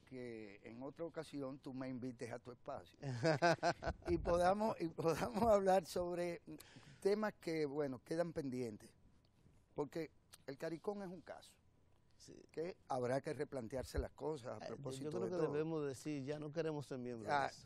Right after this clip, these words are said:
Speaker 1: tú ves, pero eso es también una co-, una
Speaker 2: Claro, claro.
Speaker 1: perspectiva que hay que compartir o no. El caso Cuba es un caso que también introduce elementos interesantes en el, en el
Speaker 2: En-,
Speaker 1: póker,
Speaker 2: sí.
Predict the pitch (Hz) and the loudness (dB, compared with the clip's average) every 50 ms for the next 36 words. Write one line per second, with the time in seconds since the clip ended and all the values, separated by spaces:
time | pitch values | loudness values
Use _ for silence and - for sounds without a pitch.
0 | - - 175 190 226 247 180 - - 139 135 139 143 - - 196 180 175 180 196 | -10 0 4 6 8 8 6 4 0 0 2 2 0 0 0 0 2 2 2 0
1 | 190 - - 147 117 117 147 156 165 160 156 151 143 143 147 151 143 - 170 160 | 0 -2 -4 -4 -2 0 0 2 2 2 2 0 0 0 -2 -2 -2 -2 -4 -4
2 | - - 151 - 139 120 120 127 107 - 131 117 110 127 - - 156 160 170 151 | -4 -4 -4 -2 0 0 0 -2 -2 -2 -4 -2 -4 -6 -4 -2 0 2 2 0
3 | - 139 139 113 - 143 - 135 131 131 110 117 107 - - 143 143 135 139 131 | 0 -2 -4 -4 -6 -8 -6 -6 -6 -4 -4 -4 -4 -4 -4 -6 -4 -4 -4 -4
4 | 131 147 170 160 - - - - - - - - - - - - - - 147 143 | -4 -4 -4 -6 -6 -10 -14 -20 -20 -20 -20 -20 -20 -20 -20 -20 -12 -8 -8 -6
5 | 135 - 170 185 190 - 220 202 - - 208 208 208 220 226 - - - - - | -4 0 0 0 0 0 -2 -4 -4 -4 -6 -4 -2 -2 -2 -2 -4 -12 -8 -4
6 | 147 123 - 147 139 - - 104 95 85 - - - 73 - _ - - - 127 | -4 -4 -4 -6 -6 -6 -4 -4 -4 -6 -8 -12 -18 -20 -20 _ -20 -20 -16 -16
7 | 113 - 120 117 110 120 143 156 170 190 208 202 165 - 147 143 139 151 165 175 | -12 -10 -10 -8 -6 -4 -2 -2 -2 -4 -6 -8 -8 -8 -8 -8 -6 -6 -6 -6
8 | 147 202 190 190 190 170 143 131 127 135 139 143 147 - 185 175 160 - _ _ | -6 -4 -4 -4 -4 -4 -4 -6 -6 -6 -8 -8 -8 -8 -8 -8 -10 -12 _ _
9 | - 131 - 135 120 113 101 - 131 131 147 160 - 165 160 151 143 131 127 120 | -18 -16 -14 -12 -12 -12 -12 -10 -10 -10 -8 -6 -6 -6 -6 -6 -6 -8 -8 -8
10 | 107 110 101 92 - - - - - - 120 123 131 135 127 120 175 175 151 - | -8 -10 -10 -14 -16 -20 -20 -20 -20 -16 -10 -6 -6 -4 2 6 8 8 8 6
11 | - 95 82 - - 120 - - 139 127 127 120 120 | 2 -10 -10 -12 -14 -12 -6 -4 -4 -2 -2 -4 -6